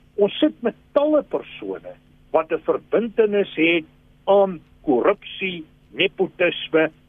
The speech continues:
wanpraktyke. Dit in 'n tyd waar die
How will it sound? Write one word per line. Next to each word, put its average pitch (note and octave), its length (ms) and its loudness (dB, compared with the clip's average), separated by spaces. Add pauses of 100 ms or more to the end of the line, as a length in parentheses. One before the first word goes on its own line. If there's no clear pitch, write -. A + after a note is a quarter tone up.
(120)
wanpraktyke. D3+ 880 -4 (160)
Dit - 180 2 (200)
in F3+ 140 -10
'n D3 100 -6 (240)
tyd G3+ 180 0 (580)
waar C#3+ 300 4
die D3+ 160 -12